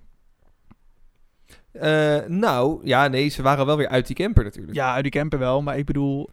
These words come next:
Speaker 2: eh, ze hadden Miljo en Sofie, Sofia niet te pakken tot een dag later.
Speaker 1: Ja.
Speaker 2: Want die checken even hun mail, eh, bij een vriend van hun ergens in Den Haag. En die zien de nepmail van de hunters.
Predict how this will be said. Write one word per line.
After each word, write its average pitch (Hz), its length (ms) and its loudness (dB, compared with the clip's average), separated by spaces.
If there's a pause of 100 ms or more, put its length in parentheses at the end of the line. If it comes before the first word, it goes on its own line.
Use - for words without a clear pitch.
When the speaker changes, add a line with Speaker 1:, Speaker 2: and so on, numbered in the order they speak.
Speaker 2:
eh, 143 100 -4 (500)
ze - 160 -8
hadden 143 220 -2
Miljo 151 260 -2
en 139 80 0
Sofie, 151 500 -4
Sofia 143 500 -2
niet 175 140 0
te - 80 -8
pakken 185 460 -2 (600)
tot 180 180 -4
een 151 80 -2
dag 143 140 2
later. 190 420 -2 (420)
Speaker 1:
Ja. 165 340 -4
Speaker 2:
Want 156 320 -4 (100)
die 156 140 -10
checken - 240 -4
even 151 200 -4
hun 143 120 -4
mail, 180 380 -4 (260)
eh, 143 300 -2
bij 139 240 -4
een 139 80 -6
vriend 160 280 -8
van 139 140 -4
hun 135 160 -6
ergens 139 320 -8
in 135 100 -4
Den 131 100 -4
Haag. 131 380 -8 (1000)
En 151 520 -6
die 151 120 -2
zien 180 240 -2
de 143 100 0
nepmail 185 380 -2
van 139 160 -6
de 139 60 -2
hunters. 190 520 -6